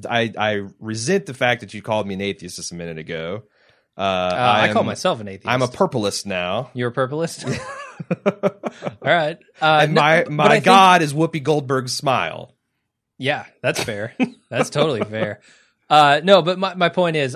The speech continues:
Speaker 2: I think it works even if you're not into this idea of this religious rejoining, right?
Speaker 1: Yeah.
Speaker 2: Like, it works as just a sheer moment of connection between human beings, uh, and understanding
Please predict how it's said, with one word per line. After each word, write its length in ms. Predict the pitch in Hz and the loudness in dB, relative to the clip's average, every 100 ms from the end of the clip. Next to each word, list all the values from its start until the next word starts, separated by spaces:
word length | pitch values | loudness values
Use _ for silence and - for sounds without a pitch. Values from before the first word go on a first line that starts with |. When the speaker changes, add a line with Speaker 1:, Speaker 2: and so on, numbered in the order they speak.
| - | -4
Speaker 2:
I 100 | 139 | -4
think 320 | 135 156 151 | -2 -4 -4
it 120 | 143 | -4
works 420 | 127 123 123 117 156 | -2 -2 -2 -6 -10
even 340 | 131 123 123 | -8 -6 -6
if 320 | 120 117 - | -6 -8 -8
you're 160 | 113 110 | -8 -6
not 480 | 117 120 117 - - _ _ _ _ _ | -4 -4 -6 -10 -20 _ _ _ _ _
into 680 | 123 131 120 131 123 120 117 | -10 -8 -6 -4 -2 -2 -4
this 200 | 113 117 - | -6 -8 -2
idea 480 | 131 120 113 117 113 | -2 -2 -2 -6 -4
of 420 | 113 117 113 104 | -6 -6 -6 -8
this 220 | 107 104 110 | -14 -14 -12
religious 520 | 110 123 113 107 - | -6 -6 -6 -10 -10
rejoining, 600 | 113 107 107 101 87 92 - | -10 -8 -10 -10 -14 -20 -14
right? 300 | 107 110 123 _ _ _ _ | -10 -10 -12 _ _ _ _
Speaker 1:
Yeah. 120 | 110 | -4
Speaker 2:
Like, 100 | 131 | -4
it 100 | 135 | -4
works 440 | 156 143 139 131 - | -2 0 -2 -4 -4
as 280 | 139 120 | -2 -2
just 360 | 107 143 151 - | 0 0 0 -2
a 120 | 135 | -12
sheer 360 | 120 - 180 180 | -8 -4 -2 -2
moment 440 | 143 143 139 135 | -2 -2 -2 -6
of 160 | 120 107 | -8 -12
connection 500 | - 123 127 - 120 | -6 -4 -4 -6 -10
between 300 | 107 - 113 | -10 -10 -8
human 260 | 107 110 101 | -8 -8 -10
beings, 520 | 104 95 90 98 - _ _ _ _ _ _ | -14 -16 -20 -20 -20 _ _ _ _ _ _
uh, 280 | 117 110 107 | -4 -2 -2
and 160 | 120 147 | -4 -4
understanding 720 | 165 170 - 240 127 95 | -2 -2 -2 -2 -2 -8